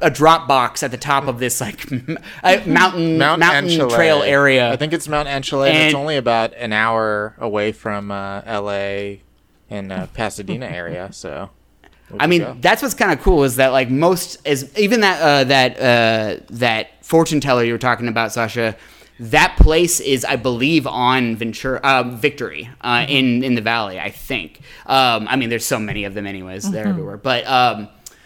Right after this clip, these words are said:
Speaker 1: uh, but he leads, they, like, three people take him up on this rebate.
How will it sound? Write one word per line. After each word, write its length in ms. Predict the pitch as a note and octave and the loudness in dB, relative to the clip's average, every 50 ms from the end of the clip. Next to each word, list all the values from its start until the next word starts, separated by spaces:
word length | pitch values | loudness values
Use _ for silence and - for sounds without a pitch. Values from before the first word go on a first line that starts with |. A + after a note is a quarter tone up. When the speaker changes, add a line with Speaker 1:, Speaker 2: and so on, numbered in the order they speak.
| _ _ _ _ - | _ _ _ _ 0
Speaker 1:
uh, 920 | D3 C#3 C3+ C3 B2+ B2 B2 A#2+ A#2 A2+ A2+ G#2+ G#2+ G2+ G#2 F#2+ E2+ - - _ _ _ _ _ _ - | 2 2 4 4 4 4 4 2 2 0 -2 -4 -6 -8 -8 -8 -10 -12 -14 _ _ _ _ _ _ -6
but 300 | D3+ B2+ E3+ D#3 C#3+ - - - - _ _ _ _ _ _ _ _ _ _ _ _ _ - | 0 2 2 2 2 0 -8 -16 -20 _ _ _ _ _ _ _ _ _ _ _ _ _ -20
he 300 | - - - F3+ F3+ E3 | -16 -10 -4 0 0 0
leads, 420 | E3 E3+ F#3+ G#3 G#3 E3+ - - | 2 0 -2 -2 -2 -4 -6 -6
they, 280 | - C#3+ F3 E3+ E3+ - | -2 0 0 0 0 0
like, 180 | E3 D#3+ D3+ - | 0 -2 -2 -2
three 380 | - - - F#3 F3+ A#3+ B3+ | -6 -14 -10 -6 -4 -4 -4
people 380 | F#3+ - - A#3 - F#3+ E3 C#3+ | -4 -4 -6 -6 -4 -4 -4 -4
take 240 | - - F3 E3 - | -2 -2 -4 -2 -2
him 100 | D#3 D3+ | -2 0
up 120 | D#3 D3+ D3+ | 0 0 0
on 120 | C#3+ C3+ | 0 -2
this 180 | B2+ A#2+ - A#2+ | -2 -4 -6 -6
rebate. 460 | C3+ C3+ B2+ B2+ A#2+ A2 G#2+ - | -4 -4 -2 -2 -2 -2 -4 -8